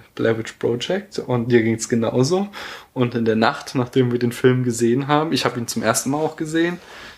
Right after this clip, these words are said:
äh, haben wir beide extrem schlecht geschlafen.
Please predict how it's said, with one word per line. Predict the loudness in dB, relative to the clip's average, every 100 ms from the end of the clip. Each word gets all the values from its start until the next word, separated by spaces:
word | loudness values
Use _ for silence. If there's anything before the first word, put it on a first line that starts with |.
| -12
äh, | 0 0 2
haben | 2 2 2
wir | 0 0
beide | 2 2 2 0
extrem | -4 -4 2 4 6 4 4
schlecht | 0 0 0 0 -6
geschlafen. | -8 0 2 2 0 -2 -4